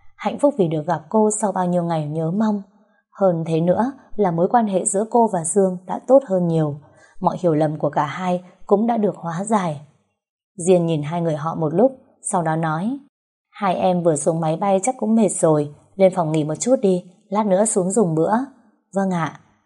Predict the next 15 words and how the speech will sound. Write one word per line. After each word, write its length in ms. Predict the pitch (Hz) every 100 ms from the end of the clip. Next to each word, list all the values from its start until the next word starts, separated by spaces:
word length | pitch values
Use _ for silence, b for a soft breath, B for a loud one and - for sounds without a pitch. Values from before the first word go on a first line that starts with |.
| _
Dương 280 | - 196 170
vui 160 | 175 165
vẻ 200 | 170 147
nắm 260 | 151 151
tay 140 | 180 196
Mai 200 | 185 180
Anh 260 | 185 175
đi 120 | 165 170
lên 200 | 165 160
phòng. 260 | 165 151 143 - _ _ _ _
Cánh 200 | 175 160
cửa 200 | 233 185 147
vừa 160 | 156 147
khép 180 | 233
lại, 280 | 202 165 160